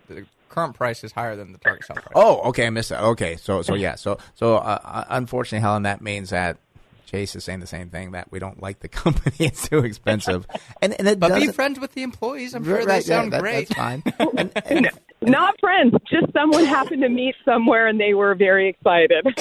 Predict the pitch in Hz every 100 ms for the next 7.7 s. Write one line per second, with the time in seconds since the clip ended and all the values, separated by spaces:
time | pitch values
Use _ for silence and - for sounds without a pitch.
0 | 190 196 185 190 160 135 - 233 - 226
1 | - 202 - 185 - - - - - -
2 | - 427 392 427 349 415 480 359 381 -
3 | 494 - 247 240 233 - 302 214 233 339
4 | 311 202 185 185 175 - 160 - 165 -
5 | 165 151 147 147 147 139 156 165 - 262
6 | 208 - - - 226 320 247 269 - 170
7 | 120 117 117 - 127 123